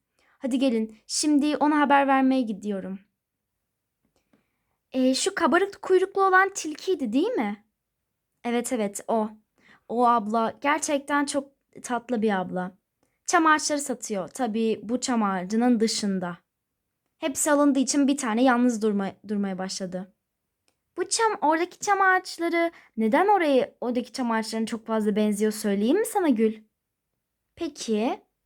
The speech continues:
Ben de zaten o soruyu soracaktım. Çünkü o çam ağacının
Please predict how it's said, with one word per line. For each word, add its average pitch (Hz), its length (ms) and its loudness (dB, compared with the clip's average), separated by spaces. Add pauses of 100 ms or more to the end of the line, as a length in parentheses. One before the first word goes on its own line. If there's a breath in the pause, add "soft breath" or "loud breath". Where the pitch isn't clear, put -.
(760)
Ben 294 160 6
de 339 80 2
zaten 359 300 2
o 359 40 -2
soruyu 349 260 -4
soracaktım. 254 680 -2 (1500)
Çünkü 311 640 -2
o 330 120 2
çam 339 300 -2
ağacının 254 640 2